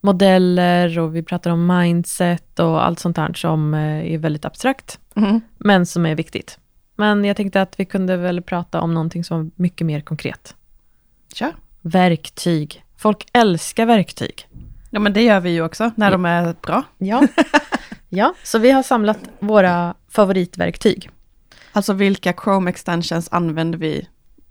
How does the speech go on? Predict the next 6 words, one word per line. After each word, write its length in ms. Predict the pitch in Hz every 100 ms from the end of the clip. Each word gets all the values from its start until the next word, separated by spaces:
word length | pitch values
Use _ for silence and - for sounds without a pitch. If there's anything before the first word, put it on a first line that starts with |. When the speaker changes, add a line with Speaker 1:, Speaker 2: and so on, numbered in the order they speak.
| _ _ _ _ -
Speaker 2:
eh, 240 | 180 - -
regelbundet? 840 | 208 190 160 165 160 - - - _ -
Speaker 1:
Ja, 220 | 202 - _ _ _ _ _
typ 260 | - - 170
varje 240 | 165 147
dag. 200 | 156 -